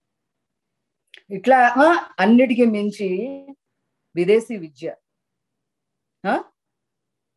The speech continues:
ఏ? మేమెళ్ళి విదేశాల్లో చదువుకోకూడదా? చంద్రబాబు నాయుడు గారు విదేశీ విద్యను ఏర్పాటు చేసి ఎంతో మంది బడుగు బలహీన వర్గాల్ని ఆయన విదేశాలకు పంపించారు.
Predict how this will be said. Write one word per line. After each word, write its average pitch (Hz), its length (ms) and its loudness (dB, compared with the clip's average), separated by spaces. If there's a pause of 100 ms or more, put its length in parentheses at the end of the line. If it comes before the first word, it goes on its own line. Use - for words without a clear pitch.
(960)
ఏ? 240 240 2 (720)
మేమెళ్ళి 214 840 -4 (680)
విదేశాల్లో 240 520 -2
చదువుకోకూడదా? 214 960 -10 (1500)
చంద్రబాబు 247 340 -2
నాయుడు 254 260 -6
గారు 262 180 -2
విదేశీ 247 460 -4
విద్యను 247 320 -10
ఏర్పాటు 247 360 -8
చేసి 254 280 -10
ఎంతో 277 480 -6
మంది 302 440 -6
బడుగు 233 260 -6
బలహీన 233 380 -6
వర్గాల్ని 214 480 -10
ఆయన 196 140 -14
విదేశాలకు 208 800 -12
పంపించారు. 170 420 -20